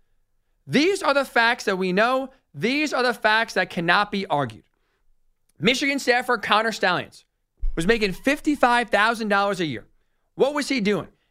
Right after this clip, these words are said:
He was buying tickets and lodging and transportation and everything else needed to send people out to go scout illegally future opponents in stadiums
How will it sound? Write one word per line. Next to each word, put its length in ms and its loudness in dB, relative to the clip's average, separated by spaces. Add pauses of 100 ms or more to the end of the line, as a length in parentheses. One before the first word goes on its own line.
He 140 0
was 160 0
buying 300 4
tickets 540 -6 (1120)
and 180 4
lodging 540 -2 (340)
and 160 2
transportation 800 0
and 120 0
everything 320 0
else 300 0
needed 440 0 (240)
to 140 -2
send 380 0
people 280 0
out 320 0 (160)
to 120 -2
go 460 0
scout 680 0
illegally 760 0 (680)
future 380 0
opponents 520 -2
in 140 -6
stadiums 600 0